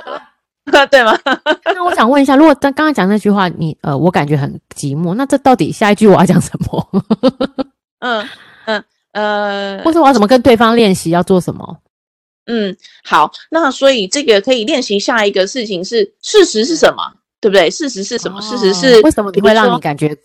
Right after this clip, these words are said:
Speaker 2: 孤单，
Speaker 1: 比如说
Speaker 2: 是不是？
Speaker 1: 对，
Speaker 2: 嗯。
Speaker 1: 比如说你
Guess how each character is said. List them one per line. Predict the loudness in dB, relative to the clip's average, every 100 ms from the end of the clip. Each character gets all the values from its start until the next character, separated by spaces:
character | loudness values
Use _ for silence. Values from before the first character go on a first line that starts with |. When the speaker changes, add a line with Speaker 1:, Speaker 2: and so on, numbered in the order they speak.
| _
Speaker 2:
孤 | 0 0
单， | 0 -4 -4
Speaker 1:
比 | -6
如 | -6
说 |
Speaker 2:
是 | -6 -8
不 |
是？ | -8 -4
Speaker 1:
对， | 2 4 4
Speaker 2:
嗯。 |
Speaker 1:
比 | 0
如 | 0
说 | -2 0 2 4 2 -2
你 | -8 -10 -14